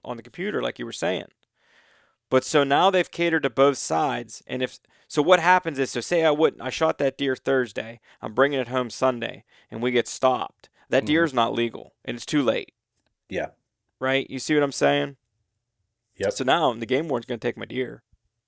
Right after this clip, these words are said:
Speaker 1: right? And I'm gonna get a fine at the same time. So not <laughs> only am I gonna get a fine, I'm also gonna get, uh, my deer taken from me.
Speaker 2: Yeah.
Speaker 1: So,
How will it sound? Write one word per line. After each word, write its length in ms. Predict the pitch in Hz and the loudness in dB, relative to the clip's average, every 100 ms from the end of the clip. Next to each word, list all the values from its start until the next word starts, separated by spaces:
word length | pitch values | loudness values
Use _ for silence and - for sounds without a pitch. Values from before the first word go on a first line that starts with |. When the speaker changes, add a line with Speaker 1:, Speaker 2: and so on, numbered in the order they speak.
| - | -14
Speaker 1:
right? 280 | 117 120 - _ _ _ _ _ _ _ _ | -10 -10 -12 _ _ _ _ _ _ _ _
And 320 | 123 113 110 | -10 -10 -8
I'm 80 | 135 | -4
gonna 160 | 131 120 | 0 0
get 100 | 113 | -2
a 40 | |
fine 260 | - 131 127 | 0 2 2
at 40 | |
the 40 | 113 | -2
same 180 | 123 | -8
time. 220 | 117 127 120 | -2 -2 -2
So 100 | 120 | 0
not 220 | 147 143 | 2 4
<laughs> 0 | |
only 140 | 143 - | 2 0
am 80 | 139 | -6
I 40 | 143 | -2
gonna 200 | 120 110 | -2 -2
get 140 | 110 | -6
a 20 | |
fine, 400 | - 131 123 104 - - _ | -6 -6 -6 -8 -16 -20 _
I'm 160 | 117 113 | -4 4
also 560 | 143 143 120 110 117 _ _ _ _ _ | 4 4 -2 -4 -8 _ _ _ _ _
gonna 220 | 123 120 | -6 -4
get, 280 | 110 117 - _ _ _ _ _ _ _ _ - | -2 -2 -4 _ _ _ _ _ _ _ _ -6
uh, 240 | 123 101 | -4 -4
my 120 | 117 127 | -6 2
deer 180 | 131 | 2
taken 280 | 127 110 - | 4 0 -2
from 220 | - 101 | -12 -12
me. 160 | 95 92 _ _ | -12 -20 _ _
Speaker 2:
Yeah. 260 | 95 87 85 | -4 -2 -4
Speaker 1:
So, 460 | - 123 117 110 | -10 -10 -10 -10